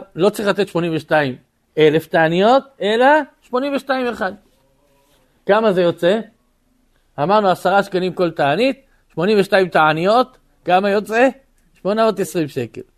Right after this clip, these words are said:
עכשיו, השמונה מאות עשרים שקל האלה, יש אדם שזה קשה לו. גם בשמונה מאות עשרים שקל הוא לא יכול לעמוד. להוציא הוצאה כזאת.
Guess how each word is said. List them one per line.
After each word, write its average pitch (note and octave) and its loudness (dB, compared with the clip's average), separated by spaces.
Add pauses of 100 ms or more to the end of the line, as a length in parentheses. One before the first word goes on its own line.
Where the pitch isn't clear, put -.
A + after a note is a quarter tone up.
(480)
עכשיו, D3+ -4
השמונה D#3+ -6
מאות G3+ -6
עשרים F3 -6
שקל D#3+ -10
האלה, D3 -4 (180)
יש D3 -12
אדם D#3 -6
שזה D3+ -10
קשה F3+ -8
לו. E3+ -12 (560)
גם C3 -4
בשמונה D#3 -4
מאות G#3 -4
עשרים F#3+ -6
שקל B3+ -2
הוא C#4 4
לא G#3 2
יכול D3 -2
לעמוד. A2+ -8 (460)
להוציא C#3 0
הוצאה F3 0
כזאת. G3 -2